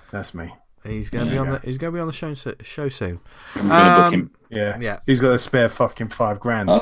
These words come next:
Speaker 3: the other
Speaker 2: Yeah.
Speaker 3: day he was going on and on about, "Oh, they've let me down, the people who edit my podcast and put it out, they've let me right down, there won't be a podcast for a while." And there's a podcast out literally two days
Speaker 1: Yeah.
Speaker 3: later.
Speaker 1: Oh, fuck me, I see Eric Larson's fucking jacked in his Twitter account.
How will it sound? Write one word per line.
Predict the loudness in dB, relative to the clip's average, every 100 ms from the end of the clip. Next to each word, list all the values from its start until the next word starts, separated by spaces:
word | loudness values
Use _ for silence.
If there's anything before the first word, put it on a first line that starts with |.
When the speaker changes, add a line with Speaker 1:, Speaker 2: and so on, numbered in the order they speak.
| 4
Speaker 3:
the | 4
other | 4 4
Speaker 2:
Yeah. |
Speaker 3:
day | 6 6
he |
was | 6
going | 6 6 8
on | 6
and | 6
on | 6
about, | 6 6 6
"Oh, | 4 2 0
they've | 0 -2 -2
let | -2
me | -2
down, | -2 -2 -2
the |
people | -2 -4 -2
who | -2
edit | -2 -2
my | -4
podcast | -4 -6 -4 -2 -2 -4
and | -8
put | -4
it |
out, | -2 0
they've | 0
let | -2 -2
me | 0
right | 0 2
down, | 2 2
there | 2
won't | 0
be | 0
a | -2
podcast | -4 -4 -2 -4 -2
for |
a |
while." | 0 2
And | 2
there's | 0
a |
podcast | 0 4 4 4
out | 0
literally | 0 -2 -4 -4
two | 0 0
days | 0
Speaker 1:
Yeah. | 0
Speaker 3:
later. | 0 -2 -8 -16 -20 -20 _ _ _ _ _ _ _ _ 2
Speaker 1:
Oh, | 4
fuck | 6 4 4
me, | 4
I |
see | 4 4
Eric | 4 4
Larson's | 4 4 2 -4
fucking | -4 -4 -2
jacked | 0 0 -2
in | -2 0
his | -2 -4 -6
Twitter | 0 0 0
account. | -4 -6 -8